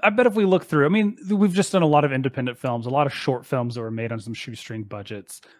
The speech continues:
um, a lot of labor of loves, and some others that weren't so great. Um, they didn't come from a, a good place, if you will. Uh, but no, it's just interesting that he started off with, like,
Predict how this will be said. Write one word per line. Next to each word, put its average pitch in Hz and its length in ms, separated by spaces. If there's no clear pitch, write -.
um, 107 260
a 139 60
lot 156 200
of 160 120
labor 143 320
of 113 120
loves, 113 560
and 120 280
some 160 500
others 190 380
that 185 200
weren't 185 220
so 139 160
great. 117 380
Um, 117 460
they 135 160
didn't 143 240
come 135 220
from 120 240
a, 120 160
a 139 80
good 117 300
place, 117 360
if - 120
you 117 100
will. 117 260
Uh, 165 80
but 220 120
no, 208 120
it's 139 100
just - 160
interesting 147 420
that 123 120
he 139 80
started 127 380
off 117 340
with, 113 160
like, 104 300